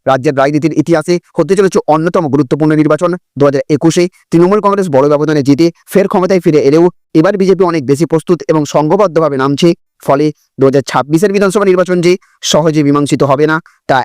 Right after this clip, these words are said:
এখনই স্পষ্ট রাজ্যের রাজনৈতিক মহলে। এখন একটাই প্রশ্ন, দু হাজার ছাব্বিশ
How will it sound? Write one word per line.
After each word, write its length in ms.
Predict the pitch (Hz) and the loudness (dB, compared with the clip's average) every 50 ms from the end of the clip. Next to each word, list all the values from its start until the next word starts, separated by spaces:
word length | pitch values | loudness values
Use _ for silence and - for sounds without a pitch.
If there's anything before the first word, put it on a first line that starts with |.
| - - | -2 -4
এখনই 360 | 143 147 - 190 175 160 139 | -4 -2 -2 0 0 0 -2
স্পষ্ট 420 | - - - 139 135 - - - 190 185 185 - _ _ _ _ - | -2 -2 0 0 0 0 -2 -2 0 0 0 -2 _ _ _ _ -4
রাজ্যের 320 | 139 131 127 113 120 123 | -2 -2 0 -2 -2 0
রাজনৈতিক 360 | 131 131 139 143 139 160 139 127 | 2 2 2 2 0 0 0 0
মহলে। 260 | 139 139 156 156 170 170 - _ _ _ _ | 2 2 2 0 -2 -4 -6 _ _ _ _
এখন 180 | 135 123 147 | -4 -2 0
একটাই 320 | 143 135 - - 180 190 190 | -2 -2 -2 -2 -2 -2 0
প্রশ্ন, 260 | - 170 156 - 175 165 165 170 _ _ _ _ 135 | 0 -2 -2 0 -2 -2 -2 -4 _ _ _ _ 0
দু 40 | 139 | 0
হাজার 160 | 131 135 127 | 0 0 -2
ছাব্বিশ 420 | - - 147 135 131 135 165 165 | -2 -4 -6 -6 -2 0 -2 -2